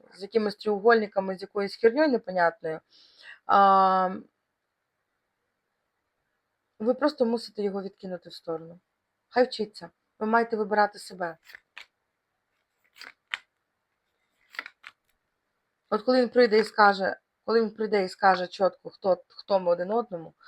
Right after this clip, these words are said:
от тоді я вважаю, що варто тоді уже давати ресурс. Бо зараз, ну, ні. Да, ви можете, е, відкривати своє серце обов'язково.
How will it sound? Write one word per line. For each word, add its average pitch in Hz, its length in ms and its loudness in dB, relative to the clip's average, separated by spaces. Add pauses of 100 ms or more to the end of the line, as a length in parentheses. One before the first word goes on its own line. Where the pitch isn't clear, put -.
(240)
от - 140 -8
тоді 214 160 0
я 226 100 8
вважаю, 185 320 2
що 175 180 -10
варто 196 420 6
тоді 175 300 -12
уже 170 260 -8
давати 170 340 -4
ресурс. 165 540 -8 (420)
Бо 202 80 0
зараз, 226 500 6 (100)
ну, 190 340 -6 (120)
ні. 180 200 -8 (1400)
Да, 240 200 8
ви 220 120 2
можете, 226 400 2
е, 185 680 0
відкривати 202 500 2
своє 190 220 -6
серце 226 380 0
обов'язково. 185 720 0